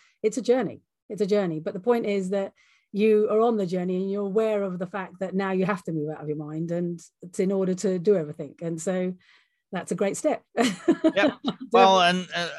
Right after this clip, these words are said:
Speaker 2: I also said it during the sessions that, um, uh, I'm doing the exercise and now sitting, sitting up,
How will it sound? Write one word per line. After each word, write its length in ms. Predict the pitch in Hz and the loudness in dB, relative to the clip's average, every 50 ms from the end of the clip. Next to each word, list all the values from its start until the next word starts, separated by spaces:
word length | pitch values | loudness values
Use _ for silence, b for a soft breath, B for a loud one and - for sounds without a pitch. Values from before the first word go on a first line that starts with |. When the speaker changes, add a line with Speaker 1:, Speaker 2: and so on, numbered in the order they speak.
| 120 | -4
Speaker 2:
I 180 | 147 160 165 165 | 0 0 2 4
also 280 | 160 160 156 - - 143 | 2 2 2 0 -2 -2
said 240 | - - 151 147 | 0 0 2 2
it 160 | 147 143 135 127 | 2 2 2 0
during 220 | 139 139 139 131 | 0 0 2 2
the 80 | 127 123 | 0 0
sessions 480 | - - 143 135 - 147 131 120 - - | 0 0 -2 -2 0 -2 -2 -2 -2 0
that, 260 | 117 113 113 110 - - - _ _ _ - - | 0 0 0 0 -4 -12 -16 _ _ _ -10 -6
um, 440 | 101 107 110 107 107 101 98 85 - _ _ _ _ b b b b b b b b b b b b b b b _ _ _ _ _ _ _ _ _ _ _ _ - | -4 -2 0 0 -2 -2 -4 -6 -10 _ _ _ _ b b b b b b b b b b b b b b b _ _ _ _ _ _ _ _ _ _ _ _ -6
uh, 100 | 123 - - | -6 -4 0
I'm 180 | 110 147 156 | 0 0 2
doing 160 | 156 175 180 175 | 2 2 2 4
the 60 | 170 | 2
exercise 460 | 160 - - 151 - - 151 139 127 | 2 0 0 -2 0 2 0 0 0
and 100 | 143 139 143 | 0 0 2
now 120 | 147 147 | 2 2
sitting, 440 | 127 - 151 139 - 143 143 135 123 - _ - | 2 0 -2 -2 -2 -2 -4 -4 -6 -8 _ -12
sitting 340 | - - 160 151 - 139 135 | -6 -4 -4 -2 0 0 2
up, 200 | 135 143 - | 2 0 0